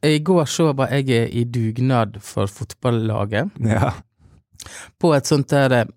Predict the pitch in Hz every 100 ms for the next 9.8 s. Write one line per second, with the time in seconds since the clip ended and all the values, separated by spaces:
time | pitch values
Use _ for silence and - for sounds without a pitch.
0 | _ _ _ - 139 127 135 131 120 117
1 | - - - - - 123 135 147 143 120
2 | 113 104 92 101 - - - - _ _
3 | - - - 98 80 98 - _ 143 135
4 | 175 190 - _ 113 - 113 - 135 120
5 | 98 104 104 95 110 107 123 123 123 117
6 | 117 113 - - 107 - - - _ _
7 | _ - - - - - - - - -
8 | _ _ - 147 143 139 135 135 127 -
9 | - 104 - - - 127 127 123